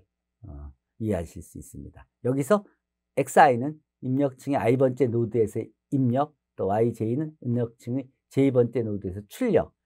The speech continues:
그리고 이 제이 에이치는 은닉층 J번째 노드에서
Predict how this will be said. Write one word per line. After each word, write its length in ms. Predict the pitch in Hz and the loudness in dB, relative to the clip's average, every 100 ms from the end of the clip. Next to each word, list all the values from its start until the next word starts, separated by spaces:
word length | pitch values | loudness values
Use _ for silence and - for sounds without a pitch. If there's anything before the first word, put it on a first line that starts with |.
| _ | _
그리고 200 | - 104 - | -8 -6 -4
이 300 | 131 139 - | -6 -6 -6
제이 260 | 117 120 | -4 -2
에이치는 360 | 120 131 139 131 | -2 -4 -4 -4
은닉층 460 | 110 110 104 120 | -4 -6 -6 -10
J번째 480 | 104 117 107 101 110 | -6 -4 -4 -4 -4
노드에서 640 | 101 101 98 90 85 123 | -4 -6 -6 -8 -6 -12